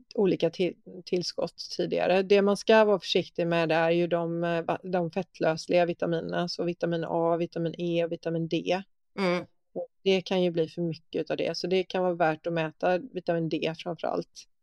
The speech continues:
Speaker 1: A-vitamin och E-vitamin är nog också svårt så mycket i kosten att det blir farligt. Och vitamin,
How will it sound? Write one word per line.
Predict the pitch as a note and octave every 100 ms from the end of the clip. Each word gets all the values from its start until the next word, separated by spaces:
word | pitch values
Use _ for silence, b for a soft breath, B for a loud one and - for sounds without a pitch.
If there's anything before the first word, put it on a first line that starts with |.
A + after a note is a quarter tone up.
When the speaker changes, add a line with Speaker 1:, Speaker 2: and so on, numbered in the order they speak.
| _
Speaker 1:
A-vitamin | - A#3 G3 G3 G3 G3 G3
och |
E-vitamin | G#3 A3+ E3+ E3+ F3 F3 -
är | G#3 F#3+ F3+ E3 -
nog | - A3 A#3 G3+ _ _ -
också | A3+ - - A3 B3+
svårt | - C4 G3 F3 _ -
så | - F#3 E3
mycket | E3+ F3 E3
i | D#3+
kosten | E3+ D#3+ - F3 E3
att | D#3+ -
det | E3+
blir | E3 E3
farligt. | D#3+ F3 E3 F3 A3 -
Och | - F#3 E3+
vitamin, | F#3 F#3+ F#3 F#3 E3+ E3